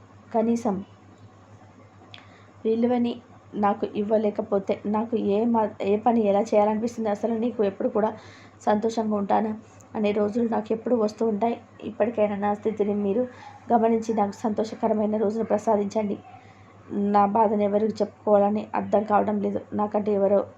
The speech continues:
నాకు అర్థం కావడం లేదు. రేపటి రోజున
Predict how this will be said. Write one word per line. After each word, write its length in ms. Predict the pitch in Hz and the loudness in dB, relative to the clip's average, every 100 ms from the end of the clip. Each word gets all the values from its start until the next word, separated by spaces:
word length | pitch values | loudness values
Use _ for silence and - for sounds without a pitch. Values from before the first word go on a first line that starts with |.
| - - | -20 -12
నాకు 200 | 220 214 | -10 -2
అర్థం 240 | 202 190 208 | -2 0 0
కావడం 340 | 214 190 202 202 | 4 4 4 0
లేదు. 220 | 220 - - - - - - - | -2 -2 -10 -20 -20 -20 -20 -6
రేపటి 420 | 196 202 202 214 220 | 2 2 2 0 2
రోజున 360 | 202 202 208 | 0 -2 -2